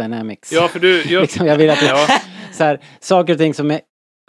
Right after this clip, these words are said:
Speaker 1: som far i rymden och som, eh, inte är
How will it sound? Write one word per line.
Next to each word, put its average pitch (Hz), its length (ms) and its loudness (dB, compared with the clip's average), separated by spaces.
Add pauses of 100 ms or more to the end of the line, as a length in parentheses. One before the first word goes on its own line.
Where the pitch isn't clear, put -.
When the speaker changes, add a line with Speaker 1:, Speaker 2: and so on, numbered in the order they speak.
(500)
Speaker 1:
som 147 180 -2
far 185 260 2
i 160 100 2
rymden 139 540 2
och - 260 -8
som, 120 360 -4
eh, 117 480 -6
inte 120 380 -6
är 107 440 -8